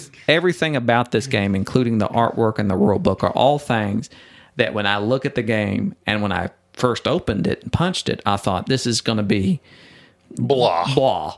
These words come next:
Speaker 1: This, yeah, this is, this is gonna be fine. It's gonna be fine. Like, this is gonna be, I'm gonna move some cubes around, and at the end of the game, I'm gonna be, this was fine."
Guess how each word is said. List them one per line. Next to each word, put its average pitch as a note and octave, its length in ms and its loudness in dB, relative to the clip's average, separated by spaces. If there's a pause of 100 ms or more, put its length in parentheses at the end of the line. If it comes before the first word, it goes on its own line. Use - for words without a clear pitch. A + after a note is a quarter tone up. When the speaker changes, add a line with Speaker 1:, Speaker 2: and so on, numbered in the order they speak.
(140)
Speaker 1:
This, C#3 220 -2
yeah, C3 160 2
this C3+ 180 -2
is, B2 120 -2
this C#3 200 0
is B2+ 220 -4
gonna C3 260 0
be A#2+ 100 0
fine. - 360 -4 (100)
It's - 220 -2
gonna C#3 180 0
be B2 120 0
fine. - 360 -4
Like, - 180 -2
this B2 160 -2
is C3 100 -2
gonna C3 200 0
be, A#2 460 0
I'm A2+ 140 0
gonna B2 120 2
move B2+ 240 2
some A#2+ 180 0 (140)
cubes B2+ 320 0
around, G#2+ 560 0
and G2+ 260 -2
at F#2+ 120 -4
the - 100 -2
end A#2+ 100 0
of A#2 40 -2
the A#2 80 -2
game, G#2+ 260 0
I'm G2+ 120 0
gonna G#2 180 0
be, G#3+ 300 2 (200)
this D#3+ 240 0
was B2+ 160 -4
fine." F2 500 -4